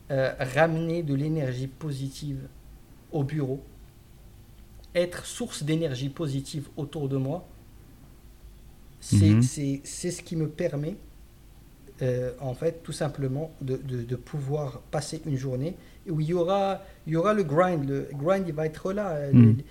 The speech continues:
Speaker 1: les, les, les, les, les réunions difficiles, les, les pressions de, de deadline, et cetera. Mais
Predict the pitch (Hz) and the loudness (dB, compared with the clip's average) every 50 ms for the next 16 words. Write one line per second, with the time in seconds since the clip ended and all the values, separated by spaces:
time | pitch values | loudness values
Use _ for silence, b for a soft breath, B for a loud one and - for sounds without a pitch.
0 | - - - - - 147 139 135 131 131 135 135 131 135 135 135 135 135 135 - | -16 -20 -20 -12 -6 -4 -2 -2 -2 -2 -4 -4 -4 -4 -4 -4 -4 -4 -6 -8
1 | - - 147 139 156 151 135 151 160 165 165 165 165 165 151 139 156 151 156 170 | -8 -8 -4 -2 0 0 0 0 0 0 0 0 0 0 -2 -2 -4 -6 -6 -8
2 | 160 - - - 175 175 175 170 165 160 151 147 147 156 160 160 - - - 175 | -8 -8 -10 -10 -8 -8 -6 -6 -4 -4 -4 -2 -2 -2 -2 -4 -4 -6 -4 -4
3 | 156 - - - 175 175 170 170 165 160 147 147 143 143 151 143 147 147 143 147 | -4 -4 -4 -2 -2 0 0 0 0 0 -2 -2 -4 -4 -4 -2 -2 -2 0 0
4 | 165 160 147 151 170 175 180 180 180 180 175 160 - - - - - 165 156 - | 0 0 2 2 2 2 2 0 -2 -2 -4 -6 -8 -14 -18 -14 -10 -10 -6 -6
5 | 156 156 - 165 165 202 220 214 b b b b b - 151 165 175 170 170 170 | -4 0 0 2 2 2 0 -4 b b b b b -2 0 2 2 2 0 -2